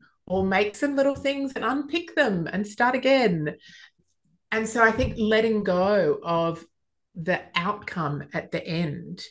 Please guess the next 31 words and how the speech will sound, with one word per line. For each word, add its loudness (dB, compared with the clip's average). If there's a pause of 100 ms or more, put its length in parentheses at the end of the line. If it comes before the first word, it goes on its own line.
(1600)
and 4
allowing 8
yourself 0
to -6
just -2
sort 2
of -6
practice. -4 (460)
And 8 (160)
I 8
hopped 6
on, 6
and, 0
uh, -8 (240)
after 8
I 8
had 6
this 4
conversation, 2
I, 0
um, -4
had 2
a 6
little 6
bit 2
of 0
fabric 0
left, 2
and -2
I 0
made, 2